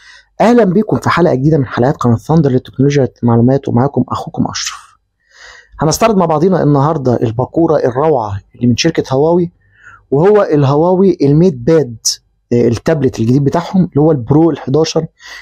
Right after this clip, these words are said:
بس نسخة العشرين أربعة وعشرين. جاي بمواصفات بصراحة روعة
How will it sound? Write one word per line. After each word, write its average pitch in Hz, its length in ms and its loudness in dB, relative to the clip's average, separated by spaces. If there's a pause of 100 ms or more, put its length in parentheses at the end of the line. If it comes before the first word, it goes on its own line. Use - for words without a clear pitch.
(120)
بس 151 240 0
نسخة 208 340 0
العشرين 165 560 0
أربعة 139 280 -2
وعشرين. 107 440 -4 (540)
جاي 160 220 2
بمواصفات 131 540 0
بصراحة 131 440 -2
روعة 151 320 -2